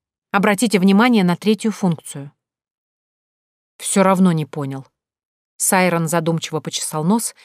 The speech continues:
и посмотрел на меня. Ну вот совсем это другой был взгляд.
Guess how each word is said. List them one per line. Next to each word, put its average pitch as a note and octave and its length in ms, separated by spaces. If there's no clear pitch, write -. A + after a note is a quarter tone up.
и G3 80
посмотрел F#3 500
на F#3 80
меня. F#3 400
Ну E3+ 300
вот G3 200
совсем G#3 540
это G3 140
другой G#3 440
был D#3 200
взгляд. E3 500